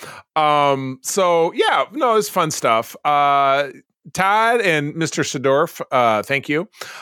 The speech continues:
uh, for this. But, um, yeah, this was, um, it was, and, and, and this was also kind of packed with music, I noticed. There was a lot of, like, there were, was, there were, like, weird versions of, like,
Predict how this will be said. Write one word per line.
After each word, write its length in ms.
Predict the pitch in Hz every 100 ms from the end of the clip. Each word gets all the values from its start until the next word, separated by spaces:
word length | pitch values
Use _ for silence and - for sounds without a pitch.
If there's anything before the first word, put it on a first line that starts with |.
| - -
uh, 480 | 135 127 120 120
for 500 | - - 135 131 123 120
this. 560 | 110 123 180 - - - - _ -
But, 400 | 143 131 123 -
um, 320 | 139 127 123
yeah, 360 | 160 220 202 123
this 300 | 127 196 269
was, 340 | 320 208 185 147
um, 360 | 160 139 127 - _ _ _ -
it 100 | 185
was, 200 | 175 214
and, 220 | 202 185
and, 140 | 185 170 165
and 100 | 160
this 140 | 175 -
was 140 | 262
also 260 | 202 - 339
kind 240 | - 185
of 100 | 110
packed 300 | - 143 165
with 160 | 131 -
music, 540 | 92 135 247 - - - _ - - -
I 80 |
noticed. 540 | 175 190 233 - - - _ _ _
There 200 | 156 170
was 120 | 156
a 40 | 151
lot 260 | 147 151
of, 140 | 156 127
like, 200 | 147 147
there 120 | 175
were, 100 | 180
was, 260 | 175 190
there 140 | 180 160
were, 100 | 160
like, 200 | 151 -
weird 300 | 135 151 131
versions 480 | 131 139 - 143 120
of, 140 | 110
like, 360 | 107 98 90